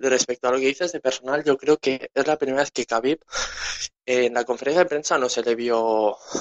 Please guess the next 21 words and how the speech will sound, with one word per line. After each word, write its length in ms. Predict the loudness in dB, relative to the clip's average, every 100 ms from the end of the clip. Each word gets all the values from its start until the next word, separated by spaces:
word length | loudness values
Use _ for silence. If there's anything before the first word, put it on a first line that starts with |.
| -4
muy 140 | -2
asustado, 840 | 0 -2 -2 0 2 2 0 0 -4 -16 -4
ni 100 | -2
tampoco 380 | 0 0 -2 -2
muy 160 | -4 -4
emocionado 520 | -4 -6 -2 0 0
como 220 | 0 -2
otros 240 | -2 -2 -2
rivales 400 | 2 2 2 -2
de 100 | -2
Conor, 380 | 0 0 -2 _ _ _ -2
ya 100 | 0
que 120 | 0
Conor 280 | -2 0 0
utiliza 320 | 0 -2 -2
sobre 260 | 0 -2
todo 220 | 0 0 0
también 480 | -4 -2 -2 0 0
la 140 | -2
fuerza 540 | -2 -2 0 0 0
psicológica, 960 | -2 -6 0 2 2 -2 -4 2 2